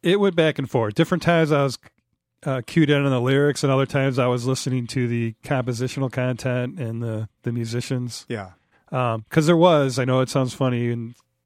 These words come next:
Speaker 1: you know, 'cause it's not, like, just straight death metal or anything like that. It's definitely composition.
Speaker 2: Yeah.
Speaker 1: Um,
Speaker 2: Well, that's
Speaker 1: lots
Speaker 2: cool.
Speaker 1: of breaks, and, uh, so there was several of the songs that had very familiar or similar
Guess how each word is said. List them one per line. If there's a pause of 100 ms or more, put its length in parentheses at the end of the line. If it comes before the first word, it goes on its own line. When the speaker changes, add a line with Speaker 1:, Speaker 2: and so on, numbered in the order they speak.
(320)
Speaker 1:
you
know,
'cause
it's
not,
like, (120)
just
straight
death
metal
or
anything
like
that.
It's
definitely
composition. (140)
Speaker 2:
Yeah. (480)
Speaker 1:
Um,
Speaker 2:
Well,
that's
Speaker 1:
lots
Speaker 2:
cool.
Speaker 1:
of
breaks,
and,
uh, (800)
so
there
was
several
of
the
songs
that
had
very
familiar
or
similar